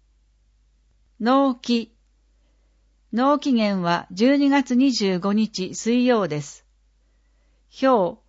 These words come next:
表の説明。納付するもの。課税に関する問い合わせ。納付に関する問い合わせの書かれた表です。順に読みます。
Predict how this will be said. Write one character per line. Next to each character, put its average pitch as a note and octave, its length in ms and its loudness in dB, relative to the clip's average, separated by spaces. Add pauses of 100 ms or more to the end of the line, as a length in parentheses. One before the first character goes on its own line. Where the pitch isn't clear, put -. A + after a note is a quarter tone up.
(580)
表 C4 160 2
の B3 140 2
説 A3 300 -6
明。 F#3+ 340 -4 (840)
納 C4+ 260 2
付 C4+ 140 -4
す A#3+ 180 -2
る A#3 140 0
も G#3+ 160 -2
の。 F#3 260 -4 (680)
課 C#4+ 160 0
税 B3 240 2
に F#3+ 160 -4
関 A3 240 -2
す G#3+ 100 -8
る G3 160 -4
問 G3+ 240 -4
い G3 80 -2
合 F#3 80 -4
わ F3+ 140 -4
せ。 D#3+ 340 -10 (880)
納 C4+ 260 2
付 C4+ 160 0
に B3 220 2
関 A#3+ 260 -2
す A3 140 -8
る G3 120 -4
問 F#3+ 240 -6
い F#3 60 -4
合 F3+ 80 -2
わ F3 140 -4
せ D#3 360 -10 (220)
の G#3 260 -6
書 A3 120 -6
か B3+ 100 -2
れ B3 140 -2
た F#3 100 -4 (100)
表 F3 220 -2
で E3 140 -6
す。 - 200 -18 (540)
順 A3 260 0
に A3 120 0
読 G3+ 120 -2
み G3 140 -4
ま F#3 160 -4
す。 - 240 -20